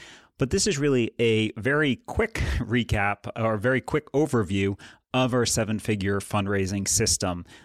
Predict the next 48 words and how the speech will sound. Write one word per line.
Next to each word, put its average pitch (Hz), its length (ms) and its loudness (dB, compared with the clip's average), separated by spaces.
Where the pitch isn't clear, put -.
And 120 140 0
we 139 80 2
do 185 160 0
these 165 180 0
classes 110 580 -2
twice 104 360 0
a 117 60 0
year 101 440 0
where 98 160 -4
we 95 120 -2
dive 98 500 0
into 107 300 0
this 101 240 2
in 101 180 -2
much 92 320 -2
greater 104 220 0
detail. 104 420 0
It's - 120 -2
over 98 140 -2
twelve 101 400 0
hours 98 380 0
of 101 140 -4
live 95 220 0
instruction. 110 600 -2
And 113 360 2
we 117 200 -2
go 123 240 0
through 104 480 0
and 107 240 0
really 123 240 2
lay 104 360 2
out 95 320 0
each - 260 -6
one 113 180 0
of 113 100 0
these 107 220 0
fundamentals. 107 640 -2
What 110 260 0
are 143 60 -2
the 127 100 0
tactics? 110 640 -2
What 117 260 -2
are 139 60 0
the 120 100 0
ways 104 420 2
to 98 120 -4
do 107 320 0
this 98 280 0